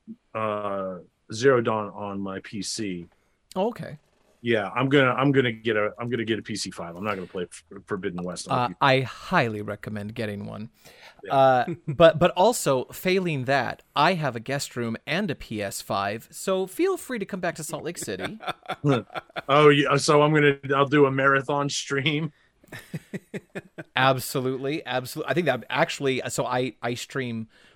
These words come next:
Speaker 2: PlayStation gameplay on occasion, and I love having people who have never played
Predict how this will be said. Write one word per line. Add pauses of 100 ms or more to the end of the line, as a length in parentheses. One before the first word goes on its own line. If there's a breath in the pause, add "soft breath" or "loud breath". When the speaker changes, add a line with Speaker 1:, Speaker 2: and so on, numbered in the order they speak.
(120 soft breath)
Speaker 2:
PlayStation
gameplay
on
occasion,
and
I
love
having
people
who
have
never (500 soft breath)
played